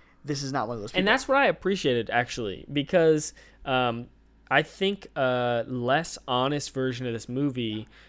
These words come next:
Speaker 2: portrays her even more sympathetically,
Speaker 1: Yes.
Speaker 2: where she, where the world is just against
Speaker 1: Yes,
Speaker 2: her,
Speaker 1: right.
Speaker 2: and, oh, she just can't catch a break. And this one is, no,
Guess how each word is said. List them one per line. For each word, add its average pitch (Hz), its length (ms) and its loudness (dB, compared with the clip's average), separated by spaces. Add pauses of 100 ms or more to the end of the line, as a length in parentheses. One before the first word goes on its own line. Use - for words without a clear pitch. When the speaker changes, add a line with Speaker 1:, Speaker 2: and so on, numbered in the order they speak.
(180)
Speaker 2:
portrays 151 800 0
her 131 500 -2 (220)
even 170 320 0
more 139 920 0
sympathetically, 127 760 -4
Speaker 1:
Yes. - 420 -6
Speaker 2:
where 135 240 6
she, 135 720 2 (460)
where 156 220 8
the 160 100 6
world 151 300 8
is 139 100 0
just 151 260 0
against 123 380 2
Speaker 1:
Yes, 107 100 -4
Speaker 2:
her, 110 300 2
Speaker 1:
right. 120 100 -2
Speaker 2:
and, 127 460 2
oh, 143 340 8
she - 180 -4
just 135 200 -4
can't 139 160 -4
catch 135 160 -4
a 131 40 -8
break. 156 160 2
And 175 120 -2
this 196 120 0
one 214 80 0
is, 202 140 -2
no, 208 460 0